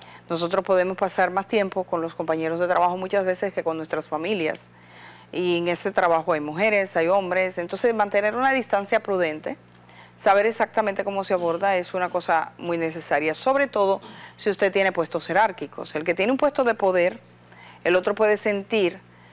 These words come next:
que desde el puesto de poder le están, eh, le están intimidando o le están molestando. Entonces, siempre, siempre, siempre, cuando vemos estos casos, uno dice a la gente, "Aprovechen,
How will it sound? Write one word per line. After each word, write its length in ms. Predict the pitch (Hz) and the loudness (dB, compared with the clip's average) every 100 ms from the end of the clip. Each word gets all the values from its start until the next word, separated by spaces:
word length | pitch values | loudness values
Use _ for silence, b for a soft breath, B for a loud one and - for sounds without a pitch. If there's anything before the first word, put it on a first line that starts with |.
| B - | B 0
que 140 | 190 | 2
desde 220 | 185 175 | 4 4
el 60 | 170 | 2
puesto 300 | 180 170 208 | 0 2 2
de 100 | 202 | 2
poder 320 | 214 196 185 | 4 2 2
le 80 | 185 | 0
están, 480 | 165 175 170 170 165 | 0 0 0 -2 -6
eh, 720 | - 165 160 151 147 151 - - - - | -4 -2 -2 -2 -4 -6 -12 -18 -16 -6
le 120 | 175 | -4
están 300 | 160 160 175 | 0 0 0
intimidando 720 | 202 208 170 160 156 147 147 - | -4 -4 -4 0 -2 -2 -6 -6
o 80 | |
le 60 | - | -6
están 220 | 156 156 | -2 -2
molestando. 600 | 160 160 - 135 - - - - - B B B B B | 0 -4 -4 -6 -8 -16 -20 -20 -20 B B B B B
Entonces, 380 | - 190 208 202 | -8 0 0 0
siempre, 500 | - 240 285 320 320 | 0 2 4 4 2
siempre, 340 | - 294 285 | 2 0 0
siempre, 540 | 269 226 196 208 202 202 | 0 0 0 0 0 0
cuando 240 | 180 175 | -2 0
vemos 260 | 180 196 220 | 0 0 -2
estos 220 | - 208 | -2 -4
casos, 400 | - 214 - 202 | 0 0 0 -4
uno 160 | 190 196 | -2 -2
dice 220 | 196 190 | -2 0
a 20 | |
la 80 | 175 | 0
gente, 220 | 180 180 | 0 -2
"Aprovechen, 560 | 170 180 233 - 233 | 0 2 0 0 -6